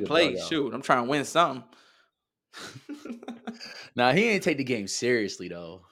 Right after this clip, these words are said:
Speaker 1: Nah, he do. He was depressed. <laughs>
Speaker 2: All right, I'm not mad at that. That's a thing.
Speaker 1: Yeah, so.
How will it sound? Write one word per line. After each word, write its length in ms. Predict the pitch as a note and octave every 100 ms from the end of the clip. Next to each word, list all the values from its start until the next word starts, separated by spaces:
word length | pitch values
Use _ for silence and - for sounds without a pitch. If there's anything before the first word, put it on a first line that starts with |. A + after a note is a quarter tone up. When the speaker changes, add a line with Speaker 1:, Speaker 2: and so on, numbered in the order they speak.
| -
Speaker 1:
Nah, 220 | C#3 F3+
he 140 | D#3+
do. 260 | C3 D#3 C4+
He 140 | C#3
was 100 | F#3
depressed. 560 | D#3+ E3 G3+ C4+ - - _ _ _ _ _ _ _ _ _ _ _
<laughs> 0 |
Speaker 2:
All 800 | E3 - - - - _ - -
right, 240 | - B2+
I'm 160 | F#2+ D#3
not 160 | G3 A#2+
mad 160 | B2
at 120 | A#2
that. 220 | - B2 G2
That's 200 | A#2+ -
a 40 |
thing. 380 | - A2 A2 D3 _ _ _ _ _ _ _ _
Speaker 1:
Yeah, 340 | - C#3+ G#3+ G3
so. 420 | - C#3 C3 C3